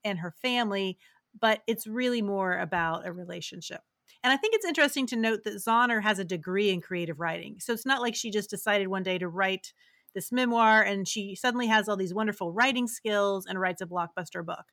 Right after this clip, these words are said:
She had a little bit of a background in it beforehand. But I thought this was an excellent book. I gave it four and a half stars. Even though it's a food memoir, and I do like a food memoir, it's also about a subject that I would normally avoid. I tend to shy away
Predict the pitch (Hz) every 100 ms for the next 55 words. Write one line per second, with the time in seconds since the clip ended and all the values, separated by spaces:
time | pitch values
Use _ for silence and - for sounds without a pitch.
0 | _ - 381 311 220 196 175 180 170 214
1 | 170 147 - 185 - 139 214 - - 180
2 | 160 180 - - - - 226 240 370 359
3 | 320 285 214 202 247 - 269 208 233 226
4 | 208 202 214 170 254 269 277 262 247 -
5 | 208 196 196 202 - - 311 392 339 -
6 | - 220 202 269 240 240 240 233 220 180
7 | 165 254 277 254 233 - 233 220 214 202
8 | 196 - - 196 226 233 240 233 196 196
9 | 180 214 190 202 196 196 180 185 190 180
10 | 165 185 185 180 160 165 160 190 247 233
11 | 180 208 196 - 185 180 170 170 202 254